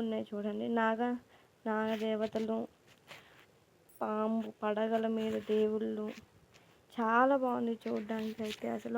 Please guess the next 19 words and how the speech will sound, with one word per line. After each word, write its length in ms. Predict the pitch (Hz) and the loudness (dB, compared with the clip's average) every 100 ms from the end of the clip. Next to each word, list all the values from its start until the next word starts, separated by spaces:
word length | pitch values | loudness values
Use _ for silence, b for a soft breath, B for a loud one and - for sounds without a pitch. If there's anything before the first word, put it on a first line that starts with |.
| 233 | -4
ఒక్కసారి 580 | - 226 226 233 262 262 247 | -6 -6 -2 2 4 4 4
వెళ్తే 360 | 233 226 - 254 285 B B B B _ - | -2 -6 -8 -8 -8 B B B B _ -6
మనసు 320 | 220 233 - 247 | -4 -4 -4 -2
ఎంత 140 | 233 220 | 0 0
ప్రశాంతంగా 720 | 220 214 233 247 254 254 240 226 | 0 2 2 2 2 2 2 2
ఉందంటే 400 | 226 220 214 - 254 | 2 2 -2 -2 -4
అసలు 160 | 240 - | -4 -2
చెప్పలేము. 520 | 214 - 240 226 214 320 - - - _ _ _ - - - _ - | 0 4 4 4 2 0 -4 -20 -20 _ _ _ -20 -20 -20 _ 0
మీరు 240 | 233 254 277 285 | 6 8 10 8
ఒకలా 280 | 247 254 277 302 - - - - | 6 4 2 -4 -12 -20 -20 -2
కుదిరితే 420 | 262 214 254 - 320 277 | 2 2 2 6 6 8
వెళ్ళండి, 460 | 240 247 233 233 277 | 6 6 4 2 0
తప్పకుండా 560 | 240 - 262 247 247 262 262 | -2 4 4 6 2 2 2
చూడాల్సిన 580 | 233 220 220 214 226 240 311 - - - | 2 4 2 0 -2 -2 -2 -6 -10 2
ప్లేస్ 340 | 226 220 220 226 | 8 8 8 2
అయితే 180 | 220 226 214 | 2 0 0
ఇది 180 | 208 302 415 - - - - 220 | 0 0 -2 -10 -20 -14 2 8
గజస్తంభం. 680 | 233 233 240 233 220 220 269 - _ - - _ - - _ _ _ _ _ _ B B B B - | 10 8 4 2 2 0 -2 -8 _ -20 -20 _ -20 -20 _ _ _ _ _ _ B B B B 6
And 140 | 262 | 6